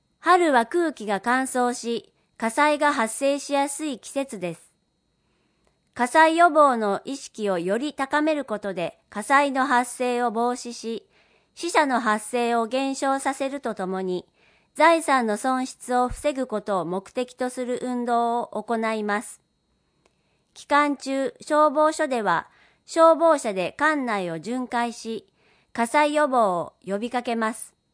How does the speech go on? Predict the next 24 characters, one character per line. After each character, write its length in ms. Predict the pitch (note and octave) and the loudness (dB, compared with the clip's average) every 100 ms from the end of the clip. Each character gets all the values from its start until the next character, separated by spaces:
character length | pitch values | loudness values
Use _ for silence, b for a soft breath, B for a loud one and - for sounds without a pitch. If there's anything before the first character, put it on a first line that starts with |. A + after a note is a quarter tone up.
| _ _ _ _ _ _ _ _ _ _ _ _ _ | _ _ _ _ _ _ _ _ _ _ _ _ _
問 200 | C#4+ D4 | 0 2
い 80 | D4 | 2
合 80 | C#4 | 2
わ 100 | C#4+ | 2
せ 160 | C#4 C4 | -2 -2
先、 460 | B3+ - A#3+ - _ _ _ | -4 -4 -10 -10 _ _ _
予 140 | G#3+ A3 | -4 0
防 260 | C4+ C4 | 0 0
課。 340 | B3+ A#3+ A3+ - _ _ _ _ _ _ _ _ | -2 0 0 -4 _ _ _ _ _ _ _ _
電 300 | C4+ C#4+ C#4 | 2 4 4
話、 280 | C4+ C4 - _ _ _ _ _ _ | 4 4 4 _ _ _ _ _ _
九 360 | E4 E4 D#4+ | -2 0 0
五 280 | D4+ D4 A#3+ | 4 4 4
八、 480 | A3+ A3 - F3 - _ _ _ | 0 -6 -6 -12 -12 _ _ _
九 300 | - D#4+ D4+ | -4 -2 -2
九 300 | C4+ D#4 C4+ G#3 | -4 -4 -2 -2
二 260 | A3 A3+ | -2 -2
八。 440 | A#3+ A3+ - D#3+ - _ _ _ _ _ _ _ _ _ _ _ _ _ _ _ _ _ _ _ _ _ _ _ _ - | -4 -6 -8 -18 -18 _ _ _ _ _ _ _ _ _ _ _ _ _ _ _ _ _ _ _ _ _ _ _ _ 2
令 320 | D4+ F4+ D4+ | 6 8 8
和 120 | B3 | 6
四 160 | G#3 G3+ | 4 2
年 280 | A#3+ C4 B3 | 0 -2 -4
中 300 | B3+ B3 A#3+ | -4 -4 0
の 280 | A#3+ A#3 | 0 0